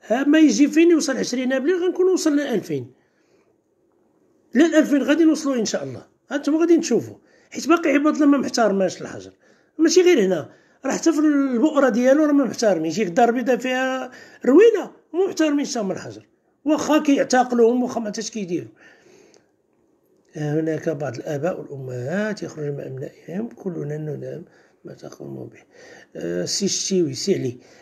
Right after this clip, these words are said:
بطبيعة الحال كاينين آباء وأمهات كيخرجوا مع ولادهم، ما خاصهمش يخرجوا. راه هادو اللي كيخرجوا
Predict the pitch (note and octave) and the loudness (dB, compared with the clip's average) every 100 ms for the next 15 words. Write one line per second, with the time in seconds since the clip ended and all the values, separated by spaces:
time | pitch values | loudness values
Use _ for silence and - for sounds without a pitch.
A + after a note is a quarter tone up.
0 | _ - - D#3 C#3 B2+ A2+ B2+ D3+ D#3 | _ -12 -4 -4 -2 -4 -6 -8 -6 -6
1 | D#3+ D#3 C#3 C3 C#3 C#3+ A#2+ C#3 D3 C3 | -4 -6 -8 -8 -10 -10 -8 -8 -8 -8
2 | D3+ C3 B2+ B2 C#3+ - C3 - B2 C3+ | -8 -8 -8 -8 -8 -10 -14 -12 -10 -8
3 | A2 A2 B2 A2+ - _ _ _ _ _ | -6 -6 -6 -8 -10 _ _ _ _ _
4 | _ - D3+ B2+ - C#3 - D3 D3+ D3 | _ -2 -2 -2 -6 -6 -6 -6 -8 -10
5 | - B2 - - _ _ _ _ _ _ | -12 -14 -16 -20 _ _ _ _ _ _
6 | _ F3+ E3+ C3 D#3+ D3+ C#3 C3+ D3 - | _ 0 2 0 -2 -4 -8 -8 -10 -10
7 | B2+ A2+ | -10 -8